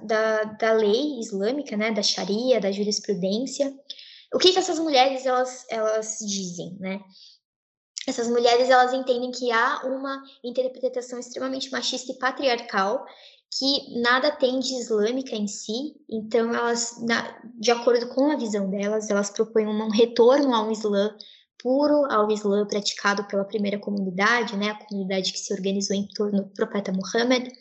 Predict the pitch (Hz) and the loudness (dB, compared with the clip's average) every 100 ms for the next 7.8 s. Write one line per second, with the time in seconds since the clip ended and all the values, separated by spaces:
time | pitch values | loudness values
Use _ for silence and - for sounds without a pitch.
0 | - - - - - 233 233 226 226 226 | -18 -16 -18 -12 -2 2 4 6 6 4
1 | 226 233 233 254 254 254 233 247 247 254 | 4 4 4 -2 2 4 4 2 2 2
2 | 254 240 247 311 320 294 254 240 233 240 | 0 -2 -4 -4 -6 -2 0 2 2 0
3 | 330 403 - 403 - 330 311 294 294 233 | -6 -6 -4 -4 -2 2 4 4 4 4
4 | 226 302 330 349 - - - - 226 269 | 4 4 -2 -6 -12 -20 -20 -4 2 4
5 | 320 269 247 269 262 254 - 220 196 214 | 4 2 4 2 0 -8 -8 -6 -6 -4
6 | 240 254 220 208 202 196 190 190 190 247 | -2 -2 -2 -6 -6 -8 -8 -4 -4 -6
7 | 247 - _ _ _ 185 190 | -12 -20 _ _ _ -10 -8